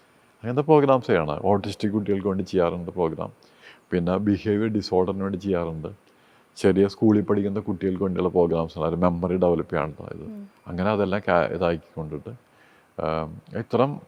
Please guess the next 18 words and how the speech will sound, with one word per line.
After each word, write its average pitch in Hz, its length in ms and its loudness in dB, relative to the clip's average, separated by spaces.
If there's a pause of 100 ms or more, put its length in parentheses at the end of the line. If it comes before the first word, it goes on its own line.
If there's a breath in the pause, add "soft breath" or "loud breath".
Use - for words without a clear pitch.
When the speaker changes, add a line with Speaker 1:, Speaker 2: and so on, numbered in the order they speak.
(260)
Speaker 1:
വർഷം 117 300 0
വേണ്ടി 117 260 2
വന്നിരിക്കും, 90 360 -4
പതിനഞ്ച് 98 340 2
വർഷം 110 260 -4
വേണ്ടി 95 240 -8
വന്നു 87 160 -8
അതിന് 80 160 -8
വേണ്ടിയിട്ട്. 71 500 -18 (520 soft breath)
ഇപ്പൊ 120 180 2
അത് 120 300 0
നന്നായിട്ട് 123 520 2
തന്നെ 120 420 -8
നമുക്ക് 117 120 -2
ചെയ്യാവുന്ന 107 400 2
ലെവലിലേക്ക് 101 500 -2
എത്തിക്കഴിഞ്ഞു. 87 540 0 (280)
Speaker 2:
ഉം. 196 240 -14